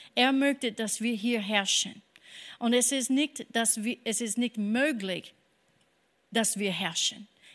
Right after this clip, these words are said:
Es ist schon möglich. Aber ich sage euch, es ist oft eine Entscheidung, die wir machen. Ich entscheide mich heute, zu, äh, als Überwinder zu sein, Überwinder zu leben, weil es war mir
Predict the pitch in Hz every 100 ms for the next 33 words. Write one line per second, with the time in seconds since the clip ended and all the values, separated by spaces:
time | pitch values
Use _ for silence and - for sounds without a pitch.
0 | _ 240 247 269 - 277 302 277 202 175
1 | 180 - - _ - - - 240 247 254
2 | - 269 294 - 180 180 - - 220 214
3 | - 254 262 - 214 208 196 - - 233
4 | 247 202 180 180 202 190 185 160 - 190
5 | 202 _ _ _ _ _ _ _ _ _
6 | _ _ - 247 233 190 - 233 262 240
7 | 202 190 170 - _ _ - 220 208 202
8 | 190 - 202 - _ _ _ _ _ _
9 | 190 170 - _ _ _ - 202 - 240
10 | 202 190 202 202 185 - 202 - 190 190
11 | - - _ _ - 247 208 180 202 208
12 | 202 - 196 180 190 185 143 208 - -
13 | - 202 208 208 214 220 226 220 214 208
14 | 202